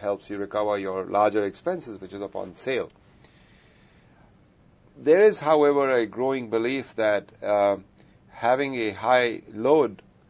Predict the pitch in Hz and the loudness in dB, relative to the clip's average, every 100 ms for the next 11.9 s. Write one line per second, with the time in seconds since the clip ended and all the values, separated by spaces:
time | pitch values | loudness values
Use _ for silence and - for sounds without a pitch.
0 | _ _ - 131 139 139 131 110 110 104 | _ _ -10 -4 -2 -2 -4 -6 -8 -6
1 | 127 127 120 117 104 95 - 113 110 107 | -4 -4 -2 -2 -4 -6 -6 -2 0 -2
2 | 104 101 _ _ _ _ _ - 117 113 | -4 -10 _ _ _ _ _ -12 -10 -4
3 | 160 165 92 - _ _ _ _ _ _ | 0 0 -2 -12 _ _ _ _ _ _
4 | _ _ _ _ _ - 104 107 104 - | _ _ _ _ _ -4 0 2 2 -2
5 | - 110 107 110 110 110 110 110 107 107 | -2 0 4 8 8 6 4 -2 -2 -2
6 | 113 117 110 113 107 104 - 98 - 120 | 2 2 2 0 -2 -2 -10 -14 -6 -4
7 | 107 - 131 90 - - _ _ _ _ | -4 -6 -6 -6 -10 -20 _ _ _ _
8 | - 110 117 156 135 131 120 107 139 139 | -8 -2 0 0 2 0 0 -4 -6 -6
9 | 113 - 120 110 101 113 110 104 101 104 | -8 -4 0 0 -4 -4 -2 -4 -4 -2
10 | 104 101 95 - 104 110 123 123 127 107 | -2 -4 -6 -6 -4 0 0 0 -4 -4
11 | 104 98 98 101 101 - - 107 90 | -4 -8 -8 -6 -4 -6 -4 -2 -2